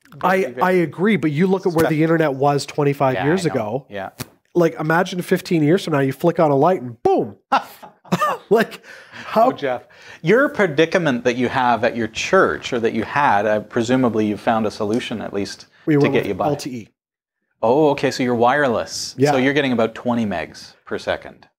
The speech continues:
Speaker 1: Uh, twenty up, forty-five down.
Speaker 2: Yeah, okay.
Speaker 1: Yeah.
Speaker 2: So that's not bad. That's
Speaker 1: No.
Speaker 2: pretty good.
Speaker 1: No, we
Speaker 2: But
Speaker 1: can stream and
Speaker 2: expensive.
Speaker 1: it's good.
Speaker 2: Expensive.
Speaker 1: Yeah.
Speaker 2: Wouldn't it be cheaper? This is just a crazy thought, but buy the property on the corner that's near the junction box.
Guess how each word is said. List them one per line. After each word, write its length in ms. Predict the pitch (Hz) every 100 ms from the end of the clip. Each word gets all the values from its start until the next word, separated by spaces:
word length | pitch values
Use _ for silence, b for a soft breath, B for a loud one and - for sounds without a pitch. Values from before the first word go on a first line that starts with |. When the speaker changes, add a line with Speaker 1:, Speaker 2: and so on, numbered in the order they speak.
| -
Speaker 1:
Uh, 460 | 151 139 139 135 131
twenty 400 | - 160 175 175
up, 400 | 147 151 151 -
forty-five 640 | - - 147 139 135 127
down. 240 | 113 101 82 -
Speaker 2:
Yeah, 360 | 92 82 -
okay. 240 | 110 - 85
Speaker 1:
Yeah. 160 | 123
Speaker 2:
So 60 | 160
that's 280 | 160 170 -
not 240 | 131 101
bad. 320 | 101 76 64
That's 180 | 87 123
Speaker 1:
No. 100 | 196
Speaker 2:
pretty 180 | 135 123
good. 240 | 104 80 - -
Speaker 1:
No, 80 | 175
we 80 |
Speaker 2:
But 80 | 156
Speaker 1:
can 80 | 196
stream 240 | - 165
and 80 | 127
Speaker 2:
expensive. 140 | 117 123
Speaker 1:
it's 60 | -
good. 160 | 113 -
Speaker 2:
Expensive. 540 | - - 107 - - B
Speaker 1:
Yeah. 240 | - - 170 -
Speaker 2:
Wouldn't 360 | 135 180 214
it 120 | 226
be 100 | -
cheaper? 720 | 143 - 196 220 107 82 - _ _ _ _ -
This 160 | 156
is 60 | 160
just 180 | 160 143
a 60 |
crazy 480 | - 135 123 120 113
thought, 400 | - 131 90 -
but 240 | 117 - b b b _ _ - 123 113
buy 240 | 123 175
the 100 | 165
property 500 | - 120 143 160 120
on 120 | 104
the 80 | 92
corner 320 | - 117 127
that's 200 | 92 92
near 140 | 110 101
the 80 |
junction 440 | 95 101 104 - 104
box. 480 | 78 - - -